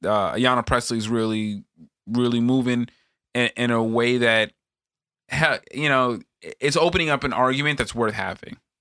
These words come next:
But yeah, moving on from that, uh, it was interesting. So Bernie Sanders has decided that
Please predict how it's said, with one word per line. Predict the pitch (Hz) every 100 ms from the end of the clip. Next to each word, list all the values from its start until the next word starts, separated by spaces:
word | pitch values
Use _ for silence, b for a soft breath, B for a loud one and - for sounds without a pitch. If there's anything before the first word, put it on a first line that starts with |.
| _ _ _ _ _ _ _ _ _ _ _ _ _ _ _ _ _ _ _ _ -
But | 123
yeah, | 117
moving | 117 151 151
on | 139 127
from | 127 127 113
that, | 110 110 120
uh, | 110 113 110 107 110 107 - - _ _ _ _ _ _ _ _ _ _ _ _ _ _ -
it | 160
was | 170 185
interesting. | 202 170 143 120
So | 143 131 127 113 - _ _ _ _ _ _ _ _ _ _ _ _ _ _ _ _
Bernie | 131 156 170
Sanders | 180 180 160 170
has | 165 135
decided | 127 123 135 123 120 120
that | 113 110